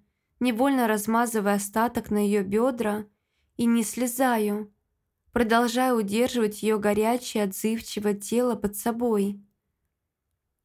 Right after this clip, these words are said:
«Вся моя, полностью, окончательно!» Хрипло выдаю, фиксирую слова тем, что все еще вжимаю ее в матрас.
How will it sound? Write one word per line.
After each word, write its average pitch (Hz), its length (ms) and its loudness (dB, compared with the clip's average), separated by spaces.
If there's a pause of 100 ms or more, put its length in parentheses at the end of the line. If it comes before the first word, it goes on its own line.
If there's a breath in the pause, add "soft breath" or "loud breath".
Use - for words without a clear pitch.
(140)
«Вся 269 380 0
моя, 226 640 0 (580)
полностью, 233 920 0
окончательно!» 233 1200 0 (760)
Хрипло 226 480 -2
выдаю, 214 640 -2 (380)
фиксирую 240 680 0
слова 208 440 -2
тем, 247 480 -4 (280)
что - 300 -2
все 254 300 0
еще 233 280 -2
вжимаю 214 520 0
ее 208 180 0
в 202 60 -4
матрас. 208 680 -2